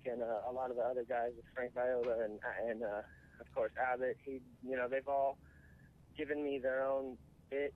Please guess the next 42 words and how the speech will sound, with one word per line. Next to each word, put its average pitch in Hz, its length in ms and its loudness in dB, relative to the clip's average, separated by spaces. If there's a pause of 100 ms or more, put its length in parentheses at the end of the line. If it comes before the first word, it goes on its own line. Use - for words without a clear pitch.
(140)
of 131 120 -4
information 135 580 -4
they 117 100 0
can 135 320 0
as 123 60 -2 (100)
far 123 180 0
as 123 80 -2 (360)
perfecting 131 440 -6
the 127 80 0
changeup, 135 520 0 (140)
and 113 120 0
I've 120 160 0
just 127 200 -10
done 131 140 0
the 117 80 -2
best 120 300 -2
I 127 80 -2
can 127 320 -8
to 117 80 -4 (100)
take 123 160 2
every 123 200 -2
bit 120 300 0
from 120 140 -4
everybody 117 560 0
and, 107 220 0
uh, 101 160 0 (720)
kinda 127 260 -2
put 139 120 0
it 123 80 -4
all 123 120 0
together 123 400 0
to 117 80 -2
make 110 320 -2
up, 101 160 0 (340)
you 120 120 -2
know, 107 120 2
make 120 220 -2
it 113 80 -4
make 113 220 -4
sense 110 200 -2
in 120 80 -8
my 104 140 -2